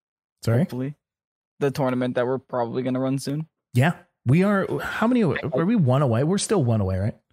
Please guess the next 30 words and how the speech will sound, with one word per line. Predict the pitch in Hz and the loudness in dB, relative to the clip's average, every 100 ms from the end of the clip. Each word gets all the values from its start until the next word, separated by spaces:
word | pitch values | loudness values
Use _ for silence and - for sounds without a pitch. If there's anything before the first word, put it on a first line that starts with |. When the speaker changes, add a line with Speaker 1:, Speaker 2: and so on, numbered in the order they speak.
| _ _ _ _ _ _ - | _ _ _ _ _ _ -6
Speaker 2:
Uh, | 147 143 - | -4 -4 -6
it's | - | -6
one | 190 175 | -4 -2
or | |
two, | - 120 120 - | -4 -8 -8 -8
yeah. | 113 135 - | -6 -6 -6
Speaker 1:
Gee. | - - 98 95 98 _ - - - - | -12 -6 -4 -4 -6 _ -20 -20 -10 0
If | 120 | 2
you | 147 | 4
go | 175 | 4
to | 170 | 2
patreon | 143 147 - 147 139 | 2 2 2 2 2
dot | 131 | 0
com | - 131 127 | 0 0 0
slash | 123 - | -2 -2
pokesports | 127 120 - 120 | 0 0 0 -2
podcast, | - 123 117 113 107 | 0 -2 0 0 2
we | 113 143 | 2 4
are | 151 123 | 4 2
two | 107 - - 190 202 202 156 | 0 -4 -4 0 2 2 0
away | 120 117 123 135 117 104 101 - - _ | 2 4 4 4 4 2 0 -6 -20 _
from, | - - 117 110 107 104 | -6 0 2 4 4 2
uh, | 104 - 131 131 - | 0 -4 -6 -4 -2
starting | 139 123 117 110 | -2 0 2 2
up | 110 104 - | 0 -2 -4
a, | 107 104 98 98 101 - _ _ - | 0 0 2 0 -2 -4 _ _ -4
uh, | 95 95 | -2 0
patron-only | - 104 110 98 98 | 0 -2 0 0 0
tournament. | 95 110 98 98 - _ _ _ _ _ _ _ _ _ _ _ | 0 0 -2 -4 -8 _ _ _ _ _ _ _ _ _ _ _
And | - 98 95 | -2 0 0